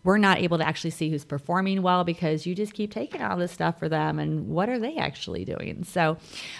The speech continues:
um, the next couple of weeks, I noticed she wasn't bringing me any more of these issues. I said, "Mary, what, what happened?"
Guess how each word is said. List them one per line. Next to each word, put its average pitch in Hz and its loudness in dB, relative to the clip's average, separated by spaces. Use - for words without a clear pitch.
um, 170 4
the 175 2
next 170 2
couple 180 -2
of - 0
weeks, 208 4
I 190 0
noticed 170 2
she - 0
wasn't 160 2
bringing 165 2
me 175 2
any 170 0
more 160 2
of 151 2
these 143 2
issues. 214 4
I 175 2
said, 160 0
"Mary, 170 4
what, 156 2
what 156 0
happened?" 156 -2